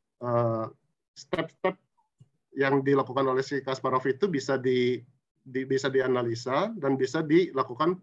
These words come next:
probabilitas bahwa habis ini Kasparov ini melakukan step yang mana,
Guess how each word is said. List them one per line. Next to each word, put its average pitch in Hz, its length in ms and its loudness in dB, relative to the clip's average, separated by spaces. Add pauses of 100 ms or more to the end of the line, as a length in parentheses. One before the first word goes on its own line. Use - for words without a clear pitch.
(140)
probabilitas 135 1080 0 (200)
bahwa 117 520 0
habis 127 320 -6
ini 156 320 2 (440)
Kasparov 131 400 -4
ini 165 160 6
melakukan 165 600 2 (200)
step - 320 -6
yang 135 160 0
mana, 131 400 2